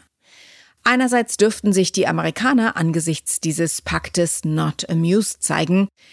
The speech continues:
Gleichzeitig wird er wohl auch in Berlin für Stirnrunzeln sorgen.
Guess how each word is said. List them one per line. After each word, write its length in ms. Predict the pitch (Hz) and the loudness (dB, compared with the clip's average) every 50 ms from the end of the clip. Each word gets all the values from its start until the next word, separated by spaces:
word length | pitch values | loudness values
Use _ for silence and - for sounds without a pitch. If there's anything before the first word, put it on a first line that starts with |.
| - - _ _ _ - | -20 -20 _ _ _ -8
Gleichzeitig 720 | - 143 127 139 143 - - 156 147 143 - 160 - - | -4 -2 0 0 -2 -2 0 0 0 0 0 -4 -2 -2
wird 120 | 170 165 - | -4 -2 -2
er 160 | - 165 156 | -2 -4 -2
wohl 160 | 156 147 - - | -2 -2 -2 0
auch 260 | 151 170 196 196 - | 2 2 2 0 0
in 240 | - 180 180 180 170 | -2 0 2 2 2
Berlin 400 | 170 202 226 208 190 165 151 156 | 2 2 2 4 2 2 0 -2
für 200 | - - 156 147 | -4 -6 -6 -4
Stirnrunzeln 720 | - - - 143 147 143 135 - 135 143 - - 151 151 147 | -4 -4 -4 -2 -2 -2 -2 -4 -4 -4 -4 -4 -4 -4 -2
sorgen. 440 | 156 156 123 117 - 139 120 - | -2 -4 -4 -6 -8 -10 -12 -12